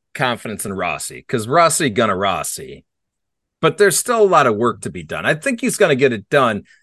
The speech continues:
but yeah, it's just ki-, Nubin's great, Wally's great.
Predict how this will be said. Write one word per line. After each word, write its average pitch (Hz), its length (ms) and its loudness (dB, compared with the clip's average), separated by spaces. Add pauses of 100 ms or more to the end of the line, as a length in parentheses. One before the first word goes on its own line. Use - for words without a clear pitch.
(160)
but 165 120 -6
yeah, 175 180 4
it's 156 220 -4
just - 300 -4
ki-, 185 160 -2 (720)
Nubin's 160 540 2
great, 151 380 2
Wally's 131 520 -2
great. 110 560 -4